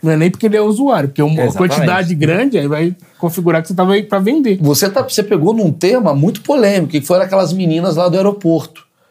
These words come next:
Speaker 2: Hum.
Speaker 3: Caso das meninas do aeroporto, vamos lá. Elas estavam com uma mala cheia de drogas e não foram elas que colocaram as drogas na mala. É o que diz.
Speaker 1: E por sorte elas conseguiram comprovar. Na verdade, a polícia conseguiu comprovar.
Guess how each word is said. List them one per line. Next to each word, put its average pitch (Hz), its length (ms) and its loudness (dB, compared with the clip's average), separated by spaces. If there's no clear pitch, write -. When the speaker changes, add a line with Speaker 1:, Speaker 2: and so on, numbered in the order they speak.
Speaker 2:
Hum. 147 320 -8
Speaker 3:
Caso 202 260 -2
das 202 180 2
meninas 185 360 0
do 202 60 2
aeroporto, 139 540 0
vamos 151 220 0
lá. 110 220 -4
Elas 143 260 0
estavam 147 300 -2
com 156 140 -6
uma 156 180 -2
mala 160 540 0
cheia 165 360 0
de 147 140 -2
drogas 170 680 -2
e 180 60 2
não 240 160 4
foram 269 280 0
elas 202 220 0
que - 100 -10
colocaram 240 520 0
as 220 60 0
drogas 151 360 0
na 220 120 0
mala. - 280 -4
É - 80 -10
o 127 60 -10
que 175 140 -2
diz. 160 400 0
Speaker 1:
E 139 40 -4
por 170 240 -2
sorte 156 460 0
elas 175 280 -2
conseguiram 156 580 -4
comprovar. 151 560 -2
Na 147 80 0
verdade, 151 340 2
a 165 40 -2
polícia 165 440 -2
conseguiu 160 380 -6
comprovar. 160 540 -8